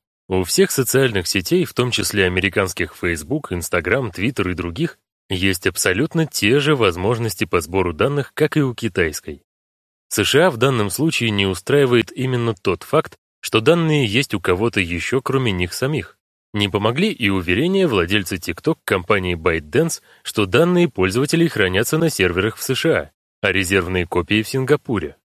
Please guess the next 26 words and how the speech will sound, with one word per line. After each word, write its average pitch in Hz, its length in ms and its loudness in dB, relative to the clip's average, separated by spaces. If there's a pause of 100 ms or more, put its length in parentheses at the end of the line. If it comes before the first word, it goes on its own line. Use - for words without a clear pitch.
(420)
Скандал 127 440 2
тогда 95 300 0
завершился 101 560 0
тем, 170 300 0
что - 200 0
американский 110 680 0
I 95 160 2
T-гигант 98 640 -2
Oracle, 135 480 -2 (320)
выступивший 95 680 -2
в 90 80 -2
роли 98 220 2
надежного 98 600 2
технологического 95 840 -2
партнера, 135 540 0 (380)
который 107 380 2
будет 95 360 -4
управлять 98 480 0
данными 92 400 2
американских 90 640 -2
пользователей, 90 640 -2 (380)
договорился 101 840 0
о 98 100 2
покупке 175 460 0
доли 117 300 2
TikTok. - 500 -6